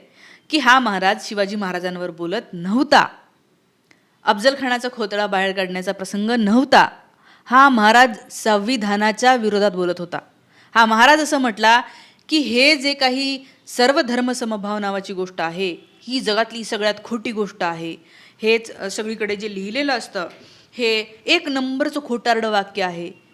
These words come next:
हे वाक्य आता बोलणं थांबवा. हे संविधान विरोधीच आहे, कारण आपल्या संविधानाने सर्व धर्म समभाव हे तत्त्व दिलेलं आहे, सेक्युलरिझम. थोडक्यात हा महाराज संविधानाच्या विरोधात बोलला आणि म्हणून ती व्यक्ती उभी राहिली होती की, "सर,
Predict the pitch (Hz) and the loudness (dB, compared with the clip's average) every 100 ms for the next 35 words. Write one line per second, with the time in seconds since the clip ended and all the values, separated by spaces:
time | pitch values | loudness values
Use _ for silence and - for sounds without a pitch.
0 | _ 190 190 196 - 233 202 185 180 180 | _ -2 2 0 0 -2 -2 -4 -6 -8
1 | 175 - 180 170 160 - _ _ _ _ | -12 -14 -12 -10 -10 -12 _ _ _ _
2 | _ _ _ - 214 226 - 202 208 208 | _ _ _ -6 -4 -4 -6 -8 -6 -4
3 | 220 214 214 220 196 160 - 170 190 190 | -4 -4 -4 -6 -6 -8 -10 -6 -4 -4
4 | 214 - 196 214 214 208 208 262 - _ | -6 -4 -4 -4 -4 -4 -6 -8 -12 _
5 | _ _ _ - 247 262 269 240 135 - | _ _ _ -4 0 2 2 0 -4 -6
6 | 208 190 190 190 185 185 175 175 170 165 | -8 -6 -4 -4 -4 -8 -8 -8 -6 -6
7 | 160 147 156 156 190 185 208 196 175 165 | -6 -8 -10 -10 -8 -8 -6 -4 -4 -6
8 | 160 - _ _ _ - - - - _ | -10 -14 _ _ _ -20 -20 -20 -20 _
9 | _ _ _ _ - 240 247 311 254 247 | _ _ _ _ -2 0 4 2 4 2
10 | 233 202 233 - 202 185 190 190 202 - | 4 2 0 0 -2 0 0 0 0 0
11 | 214 180 185 180 165 160 170 202 220 180 | 0 2 2 0 -2 -2 0 0 0 0
12 | 214 330 311 254 247 240 220 190 196 180 | 0 0 -2 -6 -6 -8 -6 -4 -4 -6
13 | 180 165 240 330 - 262 254 233 | -8 -10 -10 -12 -10 -12 -4 -2